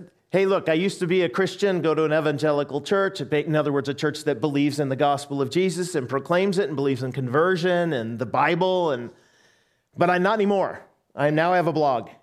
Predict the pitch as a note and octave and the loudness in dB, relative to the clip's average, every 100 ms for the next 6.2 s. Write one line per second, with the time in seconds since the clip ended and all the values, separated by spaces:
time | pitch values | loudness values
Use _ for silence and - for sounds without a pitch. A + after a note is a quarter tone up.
0 | _ C#3+ C#3+ C#3+ D3 C#3+ D#3+ D3+ D3+ C#3+ | _ 0 2 2 2 2 0 2 2 0
1 | C3+ C3 C#3 B2+ D3 D3 B2+ A#2+ A#2 B2 | -2 -4 -2 0 2 0 0 -2 -2 -4
2 | C3 D3+ C#3+ C#3+ A#2 A2 A2 A2 C#3+ C#3+ | -4 0 -2 -2 -4 -2 -6 -2 0 0
3 | D3 G3 A#3+ A#3 A3+ F3 E3 F3 F3 F#3 | 0 0 2 2 2 2 2 2 0 0
4 | G3 E3 D#3 D3+ D3 C#3+ - _ - F3+ | 0 0 2 2 0 -2 -14 _ -4 0
5 | F#3+ G3 F#3 F#3 F#3 D#3+ D3 - D3 C#3+ | 2 2 2 2 2 2 0 0 0 2
6 | C#3+ | 0